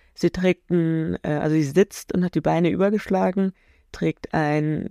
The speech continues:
Jeansrock und ein, ähm, weiß-blaues T-Shirt mit einem schönen, etwas auffälligem Kragen und halt eben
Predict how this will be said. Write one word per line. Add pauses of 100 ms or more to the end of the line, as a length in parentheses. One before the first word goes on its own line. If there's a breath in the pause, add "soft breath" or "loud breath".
Jeansrock
und
ein, (520)
ähm, (340)
weiß-blaues (300)
T-Shirt
mit
einem
schönen,
etwas
auffälligem
Kragen (400)
und
halt
eben